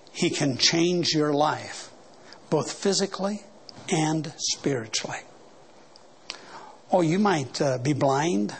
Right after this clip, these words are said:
get saved, and still be blind. But there's a lot of other things physically that'll change in a lot of your habits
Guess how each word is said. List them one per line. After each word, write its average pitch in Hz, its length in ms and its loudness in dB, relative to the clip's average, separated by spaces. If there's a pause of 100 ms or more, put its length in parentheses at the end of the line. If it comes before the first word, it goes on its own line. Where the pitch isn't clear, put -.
(1900)
get 135 200 0
saved, 151 600 2 (880)
and 175 140 2
still - 240 2
be 135 120 -8
blind. 120 500 -8 (1800)
But 262 120 -2
there's 143 180 2
a 131 60 0
lot 156 220 2
of 160 160 2
other 165 220 0
things 135 320 -2
physically 127 480 -2
that'll 120 280 -2
change - 580 -4 (400)
in - 80 2
a 120 80 2
lot 123 260 0
of 123 120 -10
your 135 100 -6
habits - 680 -4